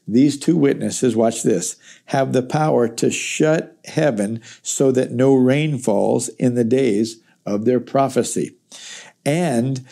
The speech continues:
they have power over the waters to turn them into blood and to strike the earth with all plagues as often as they desire. Well, isn't that interesting that we just happen to have a prophet of old, Elijah,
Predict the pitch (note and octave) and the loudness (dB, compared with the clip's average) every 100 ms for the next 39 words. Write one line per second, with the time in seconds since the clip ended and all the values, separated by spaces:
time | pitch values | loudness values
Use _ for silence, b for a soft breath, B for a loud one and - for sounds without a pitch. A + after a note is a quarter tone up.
0 | b - B2+ B2 B2 - C#3+ D3+ C#3+ C3 | b 0 2 2 0 -2 -2 0 2 2
1 | C3 C#3+ E3 C#3 A#2 C3+ A2+ A#2+ A#2 C#3 | 2 4 4 4 2 2 0 2 2 2
2 | D3+ A#2+ A2+ - A#2 A2+ D3 D#3 B2 A2 | 2 2 0 -2 -4 -2 0 2 2 0
3 | A2+ - C3+ B2 A2+ A#2 D3 B2 A#2 - | 0 -4 -2 0 0 2 2 2 -2 -2
4 | A#2 A2+ G#2+ - C#3 C#3 - B2+ B2+ D3+ | -2 0 -2 0 0 0 0 0 2 2
5 | C#3 - G#2+ G#2+ B2+ C3+ - D3 A#2 G#2+ | 2 0 0 2 0 -2 -2 0 2 0
6 | A#2 G2+ G#2+ A2+ - A2 G2+ A2+ G#2+ G#2+ | -2 0 -2 -2 -4 -6 -6 -4 -4 -4
7 | G#2 C#3 G2+ F2+ B B B B B - | -2 -2 -4 -10 B B B B B 0
8 | B2+ F3+ E3+ E3 D3 A#2+ A2+ G#2+ - C3 | 2 2 0 -2 0 -2 -2 -6 -2 -2
9 | C#3 A#2+ A#2+ - A#2+ A#2+ D3+ D3+ D3+ D3 | 0 0 0 2 2 4 0 0 -4 -2
10 | B2 A#2 A2+ A#2+ A2+ G#2 B2+ A#2+ A#2 A#2+ | -4 -4 -2 0 -2 -2 -2 -2 0 0
11 | A2 A2 G#2 A#2+ A#2+ A2+ A#2 A#2 - A2 | 2 2 2 0 2 2 4 2 0 -4